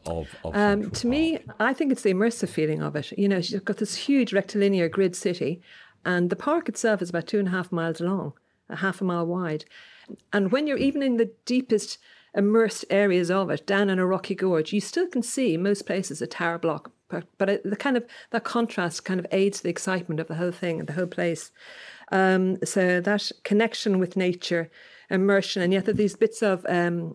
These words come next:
Speaker 2: formality. There's a grand mall of trees because the commissioners wanted a bit of formality. Olmsted's aim was to bring a bit of countryside, rural idyll, as he'd seen at Birkenhead, which was designed by Joseph Paxton.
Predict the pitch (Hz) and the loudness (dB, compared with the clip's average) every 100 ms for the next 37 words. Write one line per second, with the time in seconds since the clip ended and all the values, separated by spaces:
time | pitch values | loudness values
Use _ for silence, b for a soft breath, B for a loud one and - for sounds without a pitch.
0 | - - 196 190 196 185 160 160 170 180 | -6 0 4 4 4 2 0 0 0 0
1 | 175 175 175 185 175 160 151 - 202 175 | 0 0 0 0 2 0 -4 -4 -2 -2
2 | 160 - 160 - 170 - - 226 - 170 | -4 -8 -8 -6 -6 -4 -2 -2 0 -2
3 | 160 B B - 190 180 180 180 175 - | -2 B B -2 -2 -2 -2 -2 -4 -2
4 | 170 175 175 165 156 B - 226 - 180 | -2 0 -2 -2 -6 B 0 0 0 -2
5 | 185 180 165 160 - 175 170 170 - 196 | 0 0 -2 -4 -4 -2 0 -2 -2 -2
6 | 190 - 156 151 165 170 170 190 151 151 | -2 -6 -6 -2 0 0 0 0 -2 -4
7 | B - 226 220 214 196 185 180 233 214 | B -6 -2 -2 -2 -2 -2 -2 -2 -4
8 | 143 156 - B B B - 202 196 - | -4 -4 -6 B B B -6 -4 -4 -4
9 | 185 185 175 170 - 185 - - 208 - | -2 0 -2 -4 -2 -2 -2 -4 -4 -4
10 | 160 160 | -6 -6